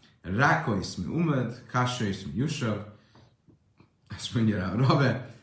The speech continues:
attól függ, miről szólt a tanítás, hogyha egy ilyen könnyen emészthető,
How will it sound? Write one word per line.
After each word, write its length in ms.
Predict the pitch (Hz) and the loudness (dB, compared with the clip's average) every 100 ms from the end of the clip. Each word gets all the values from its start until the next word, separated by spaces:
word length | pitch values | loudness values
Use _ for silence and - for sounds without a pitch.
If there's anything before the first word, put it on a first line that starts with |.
| _ - | _ -2
attól 420 | - - 139 131 | 0 2 2 0
függ, 160 | 135 | 2
miről 240 | 135 131 127 | 2 4 4
szólt 260 | 123 123 | 2 0
a 60 | 113 | 0
tanítás, 560 | 113 113 107 104 82 - | 0 0 0 0 -4 -6
hogyha 300 | 90 - 98 | -8 -2 -2
egy 160 | 92 | 0
ilyen 360 | 98 90 87 80 - - _ _ _ _ _ _ _ _ _ _ _ - - - - | 0 0 -4 -8 -12 -20 _ _ _ _ _ _ _ _ _ _ _ -20 -20 -20 -4
könnyen 480 | 165 175 165 131 110 | 2 4 4 4 4
emészthető, 1000 | - 135 117 - 107 101 98 87 78 - | 0 0 0 -2 -6 -6 -6 -6 -6 -10